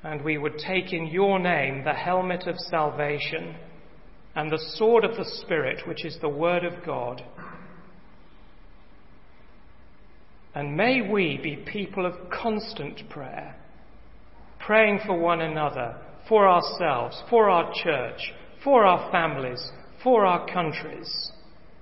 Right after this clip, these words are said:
that this spiritual battle might be won through the power of our Saviour and for the glory of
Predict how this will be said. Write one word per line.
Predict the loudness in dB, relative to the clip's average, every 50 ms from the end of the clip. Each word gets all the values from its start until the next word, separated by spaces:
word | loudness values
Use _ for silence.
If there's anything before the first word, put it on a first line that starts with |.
| -20 -20 -20 -20 -20 -20 -20 -20 -20 -20 -20 -20 -20 -20 -20 -20 -20 -18 -12 -8
that | -8 -8 -8 -6 -4
this | -2 -2 -2 -4 -6 -10 -12 -6
spiritual | -2 0 2 2 2 0 -2 -4 -2 -2 -4 -4 -2
battle | -2 -2 -2 -2 -4 -8 -10 -10 -10 -10 -12 -14 -16 -18 -18 -20 -20 -20 -20 -20 -20 -20 -20 -20 -20 -20 -20 -20 -14 -8
might | -4 -2 -2 -2 -4 -6
be | -8 -8 -8
won | -4 -2 0 2 2 0 0 -2 -6 -8 -10 -12 -12 -10 -8
through | -8 -6
the | -6 -6 -8 -8 -10 -12
power | -8 -6 -4 -2 -2 0 0 0 -2 -2 -4 -8 -12 -16 -16 -18 -18 -18 -18 -20 -20 -20 -20 -20 -20 -20 -20 -20 -20 -20 -16 -10 -8
of | -6 -4 -2
our | -2 -2 -2 -4 -6 -8 -6
Saviour | -6 -4 -4 -6 -6 -8 -12 -12 -12 -12 -14 -16 -18 -18 -20 -20 -20 -20 -20 -20 -20 -20 -20 -18 -12 -8
and | -6 -6 -6 -6 -10
for | -12 -12
the | -12 -12 -12 -10
glory | -6 -2 -2 0 0 -2 -4 -6 -10 -12 -12 -14 -14 -16 -18 -18 -18 -18 -18 -18 -20 -20 -20 -20 -20 -20 -20 -20 -20 -20 -20 -20 -20 -20 -20 -20 -18 -14 -10
of | -8 -8 -8